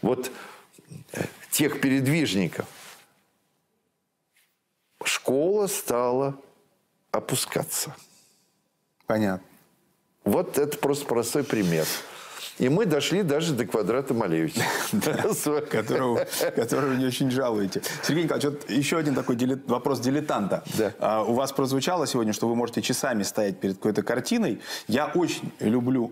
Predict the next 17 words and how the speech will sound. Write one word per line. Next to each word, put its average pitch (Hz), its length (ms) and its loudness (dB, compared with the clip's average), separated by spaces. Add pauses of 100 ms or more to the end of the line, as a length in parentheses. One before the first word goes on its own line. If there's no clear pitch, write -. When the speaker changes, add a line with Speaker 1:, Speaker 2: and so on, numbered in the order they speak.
Speaker 2:
э, - 140 -2
музеи, 151 560 2
и, 107 340 0 (440)
э, 95 300 2 (140)
когда 110 240 0
есть 110 160 0
возможность, 117 520 0
всегда 117 300 -2
бываю. 151 440 0 (420)
Но 127 240 2
вот 123 200 0
я 131 200 2 (160)
должен 113 540 2 (840)
с - 140 -2
ужасом 113 340 2
признаться, 131 520 0
что 117 360 -2